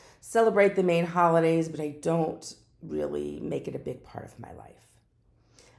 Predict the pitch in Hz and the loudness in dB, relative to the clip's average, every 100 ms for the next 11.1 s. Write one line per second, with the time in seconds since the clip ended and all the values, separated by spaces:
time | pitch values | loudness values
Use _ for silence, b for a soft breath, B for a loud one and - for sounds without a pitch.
0 | b 220 226 311 - 160 - - - _ | b 2 4 4 4 2 0 -12 -20 _
1 | _ _ _ 202 226 214 208 233 233 214 | _ _ _ -4 -4 -2 2 4 2 0
2 | 202 190 185 196 170 156 147 147 - - | 0 2 2 2 0 -2 -2 -4 -14 -16
3 | - 117 120 - _ _ - 147 143 - | -14 -10 -10 -12 _ _ -10 -8 -6 -10
4 | - 58 - _ - - - _ _ _ | -14 -16 -20 _ -20 -20 -20 _ _ _
5 | _ _ - 143 123 120 - - - 120 | _ _ -18 -14 -14 -14 -16 -18 -20 -20
6 | - 113 - 120 - 151 151 135 - - | -20 -20 -18 -18 -12 -6 -6 -6 -10 -20
7 | _ b b b b b 208 214 196 196 | _ b b b b b 0 4 4 2
8 | - - - 156 143 131 - - - - | -10 -18 -10 -2 0 0 -4 -14 -16 -16
9 | - - _ _ _ _ b b b b | -16 -18 _ _ _ _ b b b b
10 | b b b b - 175 196 233 220 202 | b b b b -16 2 8 10 10 8